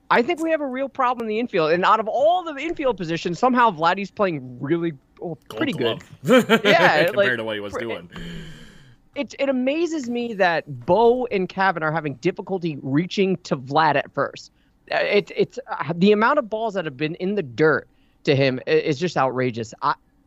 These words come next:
Speaker 1: I had some serious concerns more from the win than I did from the loss.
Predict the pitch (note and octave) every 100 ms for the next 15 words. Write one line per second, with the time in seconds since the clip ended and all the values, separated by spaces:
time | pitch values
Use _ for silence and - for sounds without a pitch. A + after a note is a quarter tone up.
0 | _ _ _ _ _ - F#3 B3 G#3 G#3+
1 | G3+ D#3 C3 - - E3+ D3 - F#3+ F#3
2 | - D3+ - D3+ C#3+ A#2 - - - D#3+
3 | F#3 B3+ G#3+ G#3+ F#3+ D3 B2 C#3+ C#3+ F#2
4 | - _ _ _ D3+ C#3 C3 C3 A2 A2
5 | C3 G#2+ F#2 - - -